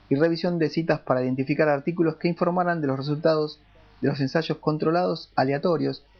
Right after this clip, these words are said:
y estudio de comparación secuencial que proporcionaran una intervención claramente definida de los cambios de circuito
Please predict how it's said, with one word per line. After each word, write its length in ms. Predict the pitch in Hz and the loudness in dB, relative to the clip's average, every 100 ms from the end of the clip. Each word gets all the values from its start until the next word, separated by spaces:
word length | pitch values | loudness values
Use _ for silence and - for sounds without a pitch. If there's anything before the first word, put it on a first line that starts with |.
| - - | -20 -2
y 80 | 151 | -2
estudio 240 | 135 185 | 0 0
de 60 | 175 | 2
comparación 500 | 156 139 139 135 156 | 0 0 0 0 -4
secuencial 580 | 147 131 139 - 175 175 | -2 0 -2 0 0 0
que 120 | - | -2
proporcionaran 720 | 151 147 160 - 190 180 165 _ _ - - | -2 -2 -2 0 0 0 -2 _ _ -20 -2
una 140 | 190 | 0
intervención 460 | 190 180 165 160 170 | 2 2 0 0 -2
claramente 480 | 165 196 180 185 175 | 2 2 2 0 -2
definida 420 | 151 147 165 160 | 0 -2 0 0
de 60 | 139 | 0
los 100 | 143 | -2
cambios 360 | - 147 139 | -2 0 0
de 60 | 131 | -4
circuito 540 | 120 - 147 135 131 | -6 0 0 0 -6